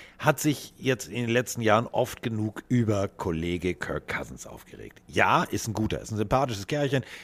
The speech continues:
Do you like that? Ich mag die Interviews, ich mag seinen, seinen alten Van, ich mag ihn, al-, so wie er sich als Mensch in Interviews gibt. Alles cool. Aber wenn ich so viel Geld ausgebe, dann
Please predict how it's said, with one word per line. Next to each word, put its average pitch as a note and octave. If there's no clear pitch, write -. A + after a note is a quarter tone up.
Do B2
you A2+
like A#2
that? G#2+
Ich G2
mag A2
die -
Interviews, C3
ich -
mag G2
seinen, G2
seinen F#2
alten G#2
Van, C#3
ich F#2
mag G2+
ihn, G2+
al-, -
so B2
wie C3
er A2+
sich G#2+
als A2
Mensch C#3
in A2+
Interviews C3
gibt. B2+
Alles G3
cool. B2+
Aber C#3
wenn F3
ich -
so A#2
viel E3
Geld B2+
ausgebe, A#1+
dann -